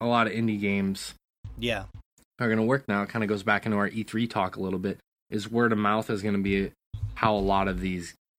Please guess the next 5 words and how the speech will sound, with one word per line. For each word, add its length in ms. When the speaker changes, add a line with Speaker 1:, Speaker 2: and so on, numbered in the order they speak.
Speaker 1:
games 440
are, 680
how 260
they 120
fare, 480